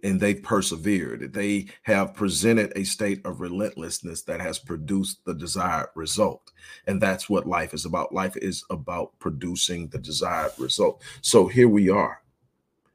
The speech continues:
The question is to you, are you willing to do what it takes? Because it's about being intentional. It's about being willing to wake up and say, "Look, I'm going to be thankful.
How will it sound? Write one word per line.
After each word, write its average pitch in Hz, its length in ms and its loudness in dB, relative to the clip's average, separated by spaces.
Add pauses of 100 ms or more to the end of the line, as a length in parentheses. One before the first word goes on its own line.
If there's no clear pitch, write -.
(120)
The 87 100 -8
question 113 540 2
is 85 260 -2
to 80 120 -2
you, 80 420 0
are 85 160 0
you 87 220 0
willing 87 640 6 (720)
to - 100 -4
do 101 220 6
what 95 180 6
it - 160 -6
takes? - 640 -4 (1120)
Because 107 280 6 (160)
it's 107 120 2
about 123 300 6
being 98 220 6
intentional. 104 640 -4 (1080)
It's 101 160 2
about 98 300 6
being 101 320 6
willing 98 240 6
to 92 60 2
wake 95 260 0
up 110 160 0
and 87 120 -8
say, 87 240 -2
"Look, 85 340 -6
I'm 95 260 2
going 90 320 0
to - 100 -8
be 87 160 -6
thankful. - 600 -4